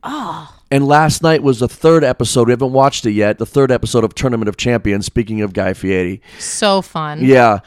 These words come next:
Speaker 2: If you
Speaker 1: Great
Speaker 2: haven't
Speaker 1: se-, series.
Speaker 2: Yeah, that's a really good one. I like that one. But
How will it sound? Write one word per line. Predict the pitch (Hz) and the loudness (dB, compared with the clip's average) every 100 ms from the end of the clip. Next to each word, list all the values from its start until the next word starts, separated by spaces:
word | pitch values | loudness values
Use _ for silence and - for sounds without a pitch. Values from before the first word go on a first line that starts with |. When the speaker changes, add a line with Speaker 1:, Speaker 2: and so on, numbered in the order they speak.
| _ | _
Speaker 2:
If | - | 2
you | 143 | 6
Speaker 1:
Great | 165 | 8
Speaker 2:
haven't | 156 104 - | 6 2 -6
Speaker 1:
se-, | - - 156 - - | -20 -20 -20 -20 -20
series. | - 165 147 131 147 - | -16 -14 -14 -18 -20 -20
Speaker 2:
Yeah, | - 123 104 | 0 2 4
that's | 110 - | 2 0
a | |
really | 139 120 | 0 0
good | 95 90 | 0 -2
one. | 101 | -2
I | |
like | 101 95 | -2 -2
that | 95 85 | -2 -2
one. | 104 | 0
But | 98 170 123 | 6 6 4